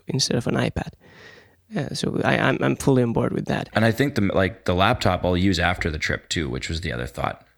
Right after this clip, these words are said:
Speaker 2: Uh, you know, a hard
Speaker 1: Right.
Speaker 2: drive with an S D card in it,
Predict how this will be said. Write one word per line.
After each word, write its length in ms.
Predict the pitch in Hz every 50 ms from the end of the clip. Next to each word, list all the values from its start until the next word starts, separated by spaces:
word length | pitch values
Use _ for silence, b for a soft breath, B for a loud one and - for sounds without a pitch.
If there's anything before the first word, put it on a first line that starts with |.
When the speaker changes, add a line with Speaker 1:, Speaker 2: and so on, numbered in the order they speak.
| -
Speaker 2:
Uh, 60 | -
you 100 | 67 87
know, 140 | 87 80 78
a 80 | 82 78
hard 260 | 73 - - - 127
Speaker 1:
Right. 80 | - -
Speaker 2:
drive 360 | 101 95 92 90 90 80 82
with 200 | 92 85 80 -
an 80 | 90
S 140 | 87 87 -
D 160 | - 90 90
card 320 | 90 - - 87 87 87 87
in 120 | 87 87
it, 220 | 87 87 - -